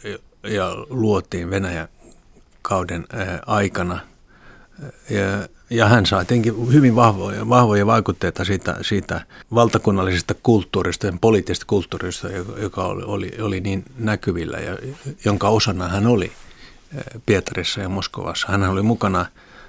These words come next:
Nikolai toisen kruunajaisissa ja, ja näki hyvin läheltä koko sen spektaakkelin, joka oli, oli tämän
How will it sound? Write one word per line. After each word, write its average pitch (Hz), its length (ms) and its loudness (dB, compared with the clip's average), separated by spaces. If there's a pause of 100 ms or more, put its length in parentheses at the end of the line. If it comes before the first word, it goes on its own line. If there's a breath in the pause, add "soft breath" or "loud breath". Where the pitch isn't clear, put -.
(300 loud breath)
Nikolai 107 360 0
toisen 101 380 0 (340)
kruunajaisissa 92 840 2
ja, - 200 -8
ja 90 140 -8
näki 98 460 -2 (340)
hyvin 110 240 4
läheltä 92 360 2
koko 90 320 -4
sen - 200 -8 (380)
spektaakkelin, - 760 -8
joka 92 180 -4
oli, 95 300 -4 (220)
oli 98 380 -6 (560 loud breath)
tämän 110 160 -4